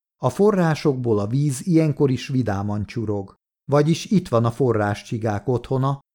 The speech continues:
amelyek így egész évben élvezik a számukra kellemes hőmérsékletet. És nem csak az erdei talaj az, ami gondoskodik erről. Nyáron egy ilyen aprócska élőhely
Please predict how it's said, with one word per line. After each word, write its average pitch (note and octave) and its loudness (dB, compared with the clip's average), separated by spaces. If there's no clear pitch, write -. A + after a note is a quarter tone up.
amelyek E3+ 2
így G3+ 2
egész C#3 2
évben B2 2
élvezik A2+ 0
a C3 2
számukra C3 0
kellemes G2+ -2
hőmérsékletet. G#2+ -6
És D#3 -2
nem G#3+ 2
csak C3+ -2
az G2+ 0
erdei A2 0
talaj A2 2
az, A#2 0
ami C3 0
gondoskodik A2 -2
erről. G#2+ -6
Nyáron C#3 4
egy C#3 2
ilyen C3 4
aprócska A#2+ 0
élőhely C3+ 2